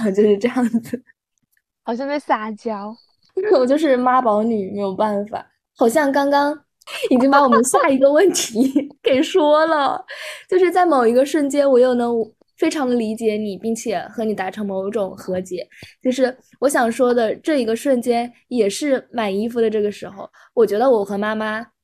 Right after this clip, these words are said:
Speaker 1: 的基因里面就是臭美，我们俩都非常的臭美，然后并且爱买衣服。我妈妈她就经常来我的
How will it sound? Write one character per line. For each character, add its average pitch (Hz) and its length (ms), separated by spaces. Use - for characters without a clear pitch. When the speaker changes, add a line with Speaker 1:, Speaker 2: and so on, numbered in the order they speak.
Speaker 1:
的 190 160
基 220 240
因 226 160
里 196 80
面 185 160
就 214 100
是 202 340
臭 - 180
美， 196 260
我 208 60
们 226 60
俩 226 120
都 202 100
非 233 120
常 233 140
的 208 60
臭 240 220
美， 185 220
然 180 100
后 202 80
并 214 140
且 208 120
爱 233 160
买 180 200
衣 175 160
服。 - 260
我 190 80
妈 214 140
妈 247 120
她 254 120
就 240 120
经 254 180
常 202 400
来 202 180
我 233 200
的 175 360